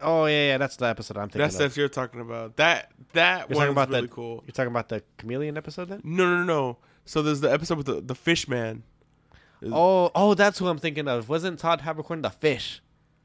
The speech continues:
Speaker 2: Maybe he might have been.
Speaker 1: He might have been the fish.
Speaker 2: Yeah, but that episode sucked. That,
Speaker 1: <laughs>
Speaker 2: that was, like, probably my least favorite episode of the series.
Speaker 1: Yeah.
Speaker 2: Um,
Speaker 1: Okay.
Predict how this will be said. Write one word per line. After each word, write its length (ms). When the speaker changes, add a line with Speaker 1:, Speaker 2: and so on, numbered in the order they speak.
Speaker 2:
Maybe 800
he 140
might 260
have 140
been. 240
Speaker 1:
He 140
might 140
have 100
been 140
the 60
fish. 560
Speaker 2:
Yeah, 420
but 320
that 260
episode 340
sucked. 1200
That, 360
Speaker 1:
<laughs> 0
Speaker 2:
that 400
was, 100
like, 140
probably 200
my 160
least 640
favorite 260
episode 340
of 80
the 60
series. 640
Speaker 1:
Yeah. 240
Speaker 2:
Um, 340
Speaker 1:
Okay. 280